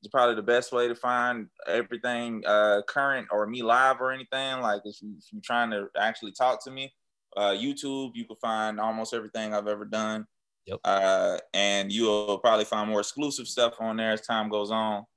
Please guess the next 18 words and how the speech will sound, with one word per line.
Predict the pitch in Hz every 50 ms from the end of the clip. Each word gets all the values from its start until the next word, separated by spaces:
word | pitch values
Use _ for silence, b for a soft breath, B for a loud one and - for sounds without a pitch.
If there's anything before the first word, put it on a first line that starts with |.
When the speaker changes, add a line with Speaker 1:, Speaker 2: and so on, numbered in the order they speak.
| _ _ _ _ _ _ _ -
Speaker 1:
Uh, | - 98 98 95 - _
but | - 107 110
yeah, | 131 143
just | 123 113 127 -
type | - 135 135 131 139
in | 139 131
Ace | 113 110 127 139 135
Vane, | 127 139 151 151 139 110 101 -
A | 98 107 117
C | 113 - 123
E | 123 104 107 127 127 113
V | 113 117 120 101
A | 107 113 117 110 110 127
N | 131 131
E. | 143 147 143 139 _ _ _ _ -
You'll | 110 110 120
find | - - 131 131 127 113
me. | 104